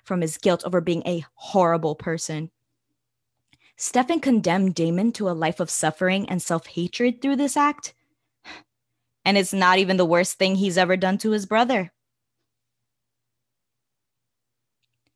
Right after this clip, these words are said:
Number eight, Stefan consistently judged Damon for loving Catherine,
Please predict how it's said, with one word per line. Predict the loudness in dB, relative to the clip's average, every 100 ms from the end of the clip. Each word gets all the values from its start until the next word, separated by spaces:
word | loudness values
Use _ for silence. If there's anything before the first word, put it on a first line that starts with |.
| _ _ _ _ _ _ _
Number | -2 2 2 2
eight, | -2 -4 _ _ _ _ _ _ -4
Stefan | -2 -2 -4 -6
consistently | -4 -4 -4 -4 -4 -2 0 2 2
judged | 0 -2 -2
Damon | -2 0 2 0
for | -2
loving | 0 0 0
Catherine, | 0 -2 0 -2 -2